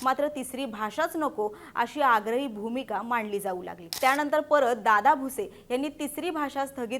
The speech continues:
करण्यात आल्याचं पुण्यात जाहीर केलं. मात्र या स्थगितीनंतर शासन निर्णय जाहीर करण्यात आला नव्हता,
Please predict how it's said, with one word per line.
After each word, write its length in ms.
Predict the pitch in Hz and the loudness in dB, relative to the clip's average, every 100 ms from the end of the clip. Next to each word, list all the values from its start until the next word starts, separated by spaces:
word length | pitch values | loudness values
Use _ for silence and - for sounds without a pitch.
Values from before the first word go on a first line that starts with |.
| 262 | 0
करण्यात 300 | 254 240 233 | 0 0 -2
आल्याचं 400 | 202 220 220 190 214 | -2 -4 -4 -6 -6
पुण्यात 260 | 247 214 214 202 | -8 -6 -6 -4
जाहीर 260 | 233 202 196 | -4 -4 -8
केलं. 180 | 185 143 - - - - - | -10 -10 -10 -10 -14 -12 0
मात्र 220 | 262 294 | 2 4
या 160 | 302 320 | 4 2
स्थगितीनंतर 840 | 311 254 269 285 294 269 240 240 | 0 0 0 -2 -2 -2 0 0
शासन 440 | 254 240 196 - 240 | 2 0 0 0 -4
निर्णय 440 | 233 254 302 190 185 | 0 0 2 0 -4
जाहीर 260 | 214 196 226 | -6 -4 -4
करण्यात 320 | 233 220 214 | -2 -2 0
आला 180 | 214 208 | 0 -2
नव्हता, 320 | 214 196 202 | -4 -6 -6